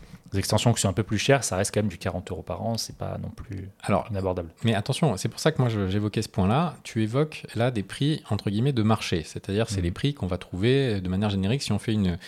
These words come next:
Speaker 2: une étude de marché un peu large. Mais sache que on peut trouver aussi certains, euh, fournisseurs de, de noms de domaine qui, euh, au lieu de mettre trente euros par an, ils font du quatre cents euros par an.
Speaker 1: Mhm.
Speaker 2: Et il y a des gens qui payent pour ça.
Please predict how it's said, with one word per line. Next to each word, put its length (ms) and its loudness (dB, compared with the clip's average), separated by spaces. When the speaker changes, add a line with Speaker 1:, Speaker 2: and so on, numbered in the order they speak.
Speaker 2:
une 100 4
étude 220 2
de 80 6
marché 280 4
un 100 4
peu 120 0
large. 220 4
Mais 100 0
sache 400 2
que 380 2
on 120 0
peut 200 -2
trouver 380 -2
aussi 220 -6
certains, 560 -2
euh, 380 0
fournisseurs 580 0
de, 260 -4
de 120 -6
noms 140 0
de 60 4
domaine 320 2
qui, 420 4
euh, 560 2
au 120 2
lieu 120 2
de 80 0
mettre 160 2
trente 260 0
euros 220 2
par 180 4
an, 200 6
ils 120 0
font 140 2
du 80 2
quatre 200 0
cents 120 4
euros 160 4
par 160 2
an. 160 -2
Speaker 1:
Mhm. 120 -6
Speaker 2:
Et 40 0
il 60 2
y 40 4
a 60 2
des 120 2
gens 200 6
qui 140 -8
payent 180 0
pour 160 -10
ça. 180 -8